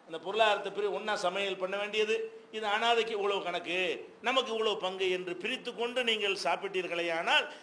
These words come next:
அது தப்பு வராது. கொஞ்சம் முன்ன பின்ன இருந்தாலும் என்ன செய்ய மாட்டான்ல, பிடிக்க மாட்டான். "வலவ் ஷா அல்லாஹு லஅனத்தக்கும்", அல்லாஹ் நினைத்திருந்தால் இதை உங்களுக்கு சிரமத்தை ஏற்படுத்தி தொடவே கூடாது,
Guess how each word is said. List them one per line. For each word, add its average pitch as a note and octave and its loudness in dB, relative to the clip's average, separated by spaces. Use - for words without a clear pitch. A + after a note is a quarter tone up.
அது B3 4
தப்பு A3+ 4
வராது. G#3+ 4
கொஞ்சம் B3 -2
முன்ன B3+ 0
பின்ன A#3 2
இருந்தாலும் A3 4
என்ன A3+ -2
செய்ய A3 2
மாட்டான்ல, G#3 6
பிடிக்க B3 2
மாட்டான். F#3 2
"வலவ் A3 2
ஷா G#3 4
அல்லாஹு A3+ 8
லஅனத்தக்கும்", A3 4
அல்லாஹ் G#3 2
நினைத்திருந்தால் A3+ 2
இதை G#3 -2
உங்களுக்கு G3 -4
சிரமத்தை B3 2
ஏற்படுத்தி A#3 2
தொடவே G#3 4
கூடாது, A#3 8